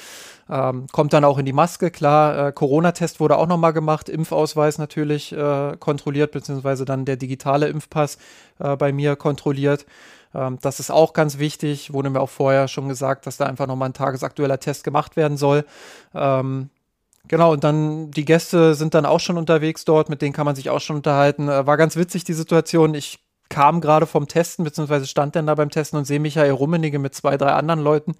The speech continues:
auf mich zukommen. Ich hab's ja auf Twitter dann auch schon, äh, gesagt. Äh, dann, äh, wollte Michael Rummenigge, äh, sich quasi von mir testen lassen. Also er hat dann gedacht, ich wär vom Sport eins Personal. Ähm, und wir gucken uns so fünf Sekunden schweigend an und dann sagt er noch mal so,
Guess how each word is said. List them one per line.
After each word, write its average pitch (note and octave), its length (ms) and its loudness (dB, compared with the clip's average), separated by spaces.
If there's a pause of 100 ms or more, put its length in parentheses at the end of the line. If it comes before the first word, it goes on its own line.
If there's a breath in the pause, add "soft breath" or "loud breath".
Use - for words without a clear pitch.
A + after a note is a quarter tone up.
(420 loud breath)
auf C#3+ 160 2
mich D3 180 -2
zukommen. D#3 380 0
Ich C#3 80 -4
hab's C#3+ 160 -4
ja D3 60 4
auf C3 100 -4
Twitter D#3+ 280 2
dann D3 140 4
auch D3 140 -2
schon, D3 280 0
äh, C#3+ 200 0
gesagt. C#3 400 0 (500 loud breath)
Äh, - 360 -2
dann, C3+ 320 -2
äh, C3+ 400 2 (600)
wollte C#3+ 280 4
Michael D#3 280 6
Rummenigge, D3+ 1080 4
äh, D#3 40 -12
sich C#3+ 160 -8
quasi D3 300 2
von D3 160 0
mir C#3+ 100 0
testen D#3+ 320 0
lassen. - 360 -4
Also C#3 240 -2
er C#3+ 300 -4
hat D3 120 -8
dann C#3+ 240 0
gedacht, C#3+ 320 0
ich C3+ 140 -6
wär C#3 100 4
vom C#3+ 200 -2
Sport - 260 2
eins D3+ 220 -2
Personal. E3+ 580 2 (520 loud breath)
Ähm, C#3 600 0
und C3+ 500 -2
wir C3 220 -4
gucken F3 260 0
uns D#3+ 160 4
so D3+ 140 4
fünf F3 240 -2
Sekunden E3+ 400 0
schweigend D3+ 420 2
an D#3 220 2
und D#3+ 80 2
dann D3+ 100 2
sagt D3 240 2
er D#3 60 4
noch D3 140 0
mal D3 140 2
so, D3 220 2